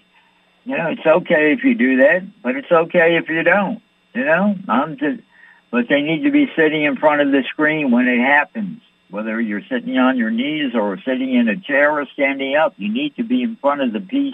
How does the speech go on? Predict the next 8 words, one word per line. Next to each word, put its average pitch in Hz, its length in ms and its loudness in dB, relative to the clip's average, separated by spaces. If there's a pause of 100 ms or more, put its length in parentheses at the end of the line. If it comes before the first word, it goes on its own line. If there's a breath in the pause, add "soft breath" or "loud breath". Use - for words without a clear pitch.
C, 247 320 0 (760 loud breath)
personal 302 440 0
computer 294 580 2 (100)
screen 277 720 0
or 202 220 -4
desktop 135 880 0
computer 117 600 2 (100)
screen 110 600 0